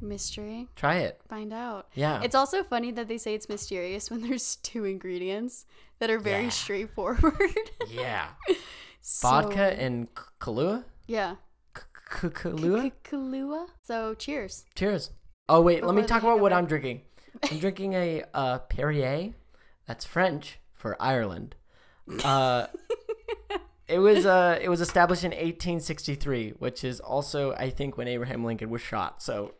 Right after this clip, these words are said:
Speaker 1: Really?
Speaker 2: screw the French. Why would you start a water company in that time?
Speaker 1: <laughs> How dare you?
Speaker 2: Yeah, how dare you? <laughs> Anyways, uh, let's do this.
Speaker 1: Okay. Cheers. Before the hangover. I was,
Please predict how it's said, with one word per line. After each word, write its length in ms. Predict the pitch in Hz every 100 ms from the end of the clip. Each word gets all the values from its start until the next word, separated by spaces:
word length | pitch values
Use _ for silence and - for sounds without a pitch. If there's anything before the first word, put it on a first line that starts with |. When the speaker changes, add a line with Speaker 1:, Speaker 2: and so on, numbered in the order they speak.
| - _ - _ _ -
Speaker 1:
Really? 180 | 233 233
Speaker 2:
screw 140 | 208
the 80 | 233
French. 420 | - 226 208 202
Why 260 | - 160 170
would 180 | 202 175
you 100 | 208
start 240 | - 185
a 40 | 165
water 320 | 160 175 170
company 580 | 175 165 156 156 156 -
in 120 | 143
that 220 | 143 143
time? 380 | - 120 92 120 - _ _ _ - - - -
Speaker 1:
<laughs> 880 | - - - - 370 - 370 - -
How 160 | 277 269
dare 300 | 269 254 269
you? 280 | 233 202 202
Speaker 2:
Yeah, 220 | 156 381
how 140 | 208
dare 180 | 311 160
you? 240 | 139 113 - 320 - -
<laughs> 380 | - - - -
Anyways, 400 | 175 160 135 135 -
uh, 340 | 143 135 131 -
let's 240 | - 151 -
do 120 | 117
this. 280 | 85 - - - - _ _ - -
Speaker 1:
Okay. 220 | 254 220 - - -
Cheers. 340 | 240 196 - - -
Before 260 | 226 226
the 60 | 214
hangover. 320 | 214 185 190 208 - -
I 120 | -
was, 120 | 240